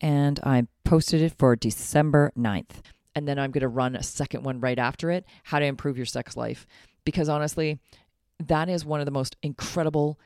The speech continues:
incredible communication points. Women and men, both, both should have very powerful sex lives in their partnerships, because it's a way we communicate on a level that is not through the conscious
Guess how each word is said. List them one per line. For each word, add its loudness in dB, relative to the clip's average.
incredible -4
communication -4
points. -6
Women -4
and -4
men, -2
both, 0
both -2
should 0
have -2
very -2
powerful -8
sex -8
lives 0
in -8
their -6
partnerships, -6
because -6
it's -4
a -4
way -4
we 0
communicate -6
on -2
a -2
level 0
that -4
is -2
not -4
through -2
the 0
conscious -4